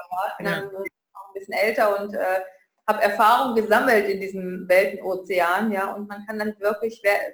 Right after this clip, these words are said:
Speaker 1: wertvolle Hinweise und Tipps geben,
Speaker 2: Mhm.
Speaker 1: ähm, ähm, wie könnt ihr
Speaker 2: Ja.
Speaker 1: den Weg gestalten, um auch dann da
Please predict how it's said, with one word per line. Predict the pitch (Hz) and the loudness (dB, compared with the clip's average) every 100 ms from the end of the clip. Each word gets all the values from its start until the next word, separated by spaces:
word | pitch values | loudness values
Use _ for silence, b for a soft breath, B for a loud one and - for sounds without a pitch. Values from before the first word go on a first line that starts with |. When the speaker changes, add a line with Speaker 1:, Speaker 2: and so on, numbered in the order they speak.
| _ | _
Speaker 1:
wertvolle | 208 214 - 214 208 | 0 0 0 0 0
Hinweise | 226 262 220 220 208 208 | -2 -2 0 0 -2 -6
und | 208 | -12
Tipps | 247 - _ | -14 -16 _
geben, | - 202 202 208 226 - _ - | -6 -6 -4 -6 -6 -10 _ -10
Speaker 2:
Mhm. | 165 160 160 | -8 -6 -6
Speaker 1:
ähm, | 208 202 202 190 202 202 202 | -6 -6 -10 -14 -14 -14 -14
ähm, | 202 202 196 196 _ _ _ - - _ _ | -12 -12 -12 -20 _ _ _ -20 -20 _ _
wie | 208 | -4
könnt | 233 214 | 2 2
ihr | 220 | 2
Speaker 2:
Ja. | |
Speaker 1:
den | 220 | 0
Weg | 214 - | -4 -8
gestalten, | - - 214 208 247 247 | -18 0 6 6 6 2
um | 208 214 | 0 2
auch | 202 202 | 2 2
dann | 208 202 | 4 4
da | 208 | 2